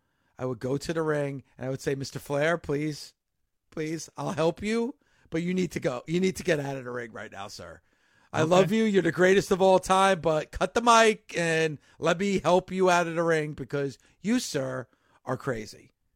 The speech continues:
Speaker 2: So you're not okay? You wouldn't wanna see
Speaker 1: I
Speaker 2: that
Speaker 1: would
Speaker 2: match?
Speaker 1: not be okay with that, no.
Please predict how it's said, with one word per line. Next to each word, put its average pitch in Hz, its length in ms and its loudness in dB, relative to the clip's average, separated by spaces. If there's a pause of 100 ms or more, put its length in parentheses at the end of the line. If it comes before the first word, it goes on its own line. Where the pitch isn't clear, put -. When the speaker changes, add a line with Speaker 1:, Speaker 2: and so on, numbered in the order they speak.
(260)
Speaker 2:
So - 140 -12
you're 101 120 -4
not 107 280 4
okay? 110 260 -4
You 104 180 -8
wouldn't 120 300 -2
wanna 113 160 0
see 160 60 4
Speaker 1:
I 165 80 6
Speaker 2:
that 165 60 4
Speaker 1:
would 165 120 0
Speaker 2:
match? 156 100 -2
Speaker 1:
not 175 300 4
be 156 180 2
okay 143 340 -2
with 117 180 -10
that, 101 280 -14
no. 107 340 -14